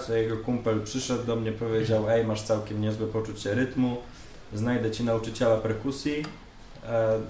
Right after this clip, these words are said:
po roku sobie przypomniał i odezwał się, że znalazł mi nauczyciela perkusji. Pochodziłem tam z rok, niestety później wyjechał. E, no i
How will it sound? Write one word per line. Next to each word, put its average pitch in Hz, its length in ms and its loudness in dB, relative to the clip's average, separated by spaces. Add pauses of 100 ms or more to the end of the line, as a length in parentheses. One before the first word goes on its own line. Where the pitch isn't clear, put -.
(120)
po 139 120 12
roku 127 640 8
sobie 123 260 0
przypomniał 117 840 6
i 117 160 0
odezwał 113 420 2
się, 110 120 -2
że 110 120 0
znalazł 113 360 4
mi 113 60 0
nauczyciela 113 420 2
perkusji. - 640 -2 (1040)
Pochodziłem 131 540 4
tam 117 440 0
z 104 140 0
rok, 139 340 6 (600)
niestety 117 420 -2
później 123 340 0
wyjechał. 143 600 4 (880)
E, 123 360 4 (200)
no 139 180 2
i 147 80 2